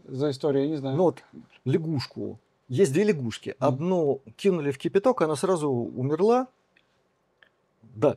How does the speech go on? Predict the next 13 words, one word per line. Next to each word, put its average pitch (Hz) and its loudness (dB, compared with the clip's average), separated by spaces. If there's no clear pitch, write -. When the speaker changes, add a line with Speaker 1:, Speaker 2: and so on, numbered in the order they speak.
Speaker 2:
три, 147 0
пардон. 123 0
Вторая 160 4
попала 127 4
в - -12
кип-, 131 -8
э, 120 0
в - -16
кипящее 135 0
молоко 143 0
и 190 2
выпрыгнула. 110 -2
Speaker 1:
Мгм. 123 -12